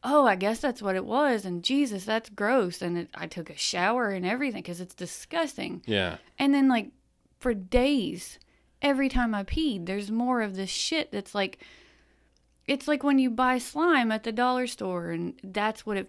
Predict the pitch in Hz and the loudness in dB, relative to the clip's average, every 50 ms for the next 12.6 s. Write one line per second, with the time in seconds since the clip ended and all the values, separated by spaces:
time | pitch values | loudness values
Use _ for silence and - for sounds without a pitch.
0 | _ _ _ - 180 170 - - - - 185 180 180 175 190 226 269 294 208 160 | _ _ _ -16 -16 -14 -16 -16 -8 -6 -4 -4 -2 -2 -2 -2 -2 -4 -8 -10
1 | - - 180 180 - - - - 101 101 - 196 202 202 - _ _ _ - - | -6 -8 -8 -8 -8 -8 -2 0 0 2 2 0 0 -4 -6 _ _ _ -4 -2
2 | 101 - 196 202 - 196 190 185 190 185 180 170 180 175 180 175 170 170 165 - | 0 0 0 0 -2 -4 -4 -4 -4 -6 -6 -6 -8 -6 -4 -4 -4 -4 -4 -6
3 | - - - _ _ _ _ _ _ - - - 110 104 98 92 - _ _ _ | -10 -12 -14 _ _ _ _ _ _ -16 -12 -6 -6 -6 -6 -6 -10 _ _ _
4 | _ _ _ _ _ _ - - - - 202 202 202 - 214 214 208 - 208 202 | _ _ _ _ _ _ -18 -16 -6 -4 -4 -2 -2 0 -2 -2 -2 -2 -6 -6
5 | 196 190 185 185 185 175 170 170 170 165 _ _ _ - - 180 175 180 180 175 | -6 -6 -8 -6 -8 -6 -6 -6 -8 -12 _ _ _ -10 -8 -8 -6 -6 -6 -4
6 | 185 190 185 180 - 180 175 165 165 165 - _ _ _ - - 269 214 214 202 | -4 -4 -6 -6 -8 -10 -12 -12 -12 -14 -18 _ _ _ -4 0 0 0 0 0
7 | 196 208 - - - 214 - - - - - - 196 180 165 147 120 - 330 - | 0 0 0 2 0 -4 -6 -6 -4 -2 -2 2 4 4 4 2 2 -2 -4 -4
8 | _ - 392 370 - _ _ _ _ _ _ - 311 311 247 - - - _ _ | _ -14 -14 -14 -14 _ _ _ _ _ _ -4 -2 0 0 0 -2 -8 _ _
9 | _ _ _ _ _ _ _ - 294 330 - - 127 120 151 175 - - - - | _ _ _ _ _ _ _ -8 -8 -6 -2 2 2 2 2 0 -2 -10 -18 -20
10 | _ - 311 311 330 - _ _ _ _ _ _ - - - - - - - 147 | _ -4 -2 -2 -2 -2 _ _ _ _ _ _ -20 -20 -20 -20 -20 -18 -10 -6
11 | 123 110 107 123 143 147 143 143 139 143 135 117 117 110 113 110 107 104 - - | -6 -4 -2 0 2 2 2 4 4 2 0 0 0 0 0 -2 -2 -6 -10 -6
12 | 113 98 92 - 349 311 285 262 240 196 170 | -4 0 4 8 10 10 10 8 6 2 -4